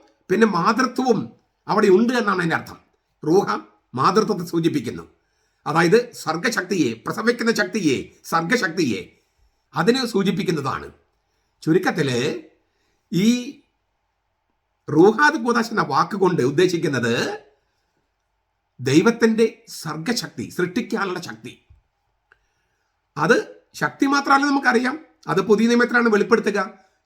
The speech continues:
ഈ ശക്തി എന്ന് പറയുന്നത് വെറും ശക്തിയല്ല, നമ്മൾ ഈ, ഏഹ്, ഹിന്ദു മതത്തിലൊക്കെ പറയുന്ന പോലെ ശക്തിയല്ല, വെറും ശക്തിയല്ല, മറിച്ച് ആളാണ്,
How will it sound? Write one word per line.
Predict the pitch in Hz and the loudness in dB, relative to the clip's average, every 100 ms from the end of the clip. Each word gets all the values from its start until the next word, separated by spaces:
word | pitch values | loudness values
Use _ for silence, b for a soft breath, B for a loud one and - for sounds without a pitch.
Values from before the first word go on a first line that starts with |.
| - | -2
ഈ | 170 185 190 | 0 0 -6
ശക്തി | - 156 160 247 233 | -4 -4 -2 -2 0
എന്ന് | 196 208 | 0 0
പറയുന്നത് | 196 196 202 220 | 0 0 0 0
വെറും | 170 190 202 | 2 2 2
ശക്തിയല്ല, | 175 - 302 160 143 165 - b b b | -2 -2 0 0 0 -4 -6 b b b
നമ്മൾ | 156 170 180 185 - b b - | 0 2 2 0 -4 b b -4
ഈ, | 160 147 147 139 139 - - _ | 0 2 2 -2 -6 -14 -20 _
ഏഹ്, | 135 127 120 117 110 - - | -18 -14 -12 -12 -16 -18 -18
ഹിന്ദു | 123 160 170 | -2 0 2
മതത്തിലൊക്കെ | 196 190 190 185 | 2 0 -2 -2
പറയുന്ന | 196 190 190 | -2 -2 -2
പോലെ | 202 196 | -2 -2
ശക്തിയല്ല, | 160 151 - 226 135 147 | -2 -4 -2 0 0 2
വെറും | 160 175 | 2 2
ശക്തിയല്ല, | 165 160 254 147 135 170 - b b b | -2 -4 -2 0 2 0 0 b b b
മറിച്ച് | 127 131 131 175 226 285 - - _ _ _ _ _ | -6 0 2 2 2 0 -4 -18 _ _ _ _ _
ആളാണ്, | 107 127 151 139 120 | -2 2 4 4 2